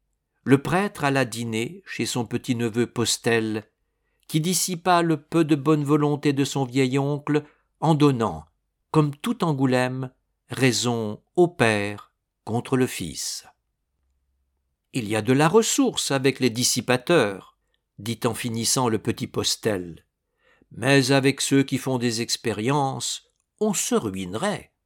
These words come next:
La curiosité du curé de Marsac était entièrement satisfaite, ce qui,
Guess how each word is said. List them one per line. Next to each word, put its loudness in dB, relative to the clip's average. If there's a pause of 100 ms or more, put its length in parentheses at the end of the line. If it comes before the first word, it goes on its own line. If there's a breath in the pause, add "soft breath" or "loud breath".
(1400)
La 2
curiosité 2
du -6
curé 0
de -2
Marsac -4 (140)
était -2
entièrement 0
satisfaite, -4 (500)
ce 0
qui, -4